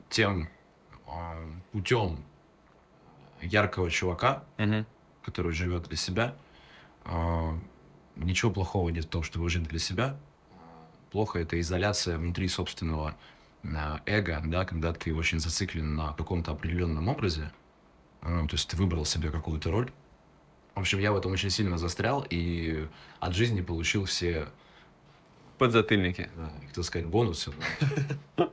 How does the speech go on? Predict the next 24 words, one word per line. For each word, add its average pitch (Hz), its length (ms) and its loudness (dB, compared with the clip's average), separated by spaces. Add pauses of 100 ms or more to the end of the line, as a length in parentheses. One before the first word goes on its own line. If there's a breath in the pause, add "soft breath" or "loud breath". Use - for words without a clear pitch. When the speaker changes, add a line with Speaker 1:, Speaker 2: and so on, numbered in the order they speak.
Speaker 2:
<laughs> - 320 -10
Это 104 180 4
жёсткое 90 440 6
шоу, 82 460 2
мы 98 180 4
вам 92 120 4
не 85 60 2
сказали. 76 440 0 (560 loud breath)
Speaker 1:
Да, 90 560 2
да. 85 320 0 (960 loud breath)
И 104 600 6 (220)
поэтому 113 440 4
запрос 120 500 4
как 90 140 -2
раз 107 160 2
тогда, 104 340 2
в 82 40 -6
восемнадцатом 92 600 0
году, 113 600 4
э, 76 720 -8
как 92 180 -4
раз 95 200 2
в 98 40 -2
разгаре 95 560 2